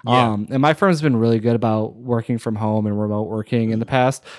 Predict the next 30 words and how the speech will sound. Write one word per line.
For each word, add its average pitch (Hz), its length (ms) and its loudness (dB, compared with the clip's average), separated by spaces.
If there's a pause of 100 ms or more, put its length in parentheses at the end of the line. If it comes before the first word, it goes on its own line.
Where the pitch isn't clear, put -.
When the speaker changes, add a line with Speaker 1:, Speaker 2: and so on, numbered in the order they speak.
(140)
Speaker 2:
but 127 180 4
it's 131 300 -2
nice 135 240 4
to 135 80 0
see, 123 220 0
like, 113 320 -2
now 123 200 2
that 123 220 -2
everyone 131 480 0
has 151 280 -2
to 147 280 0 (300)
be 143 120 2
in 139 100 4
the 147 60 0
same 151 280 0
boat, 147 240 2
like, 113 320 -2
how 113 600 0 (120)
procedures 117 640 -2
internally 110 480 -4
are 127 100 0
changing 147 560 0 (320)
for - 160 2
Speaker 1:
Yeah. 107 100 4
Speaker 2:
the 104 40 -4
better, 98 360 -4 (100)
which - 200 -6
is 101 140 -8
nice. 87 220 -8
So 123 320 -10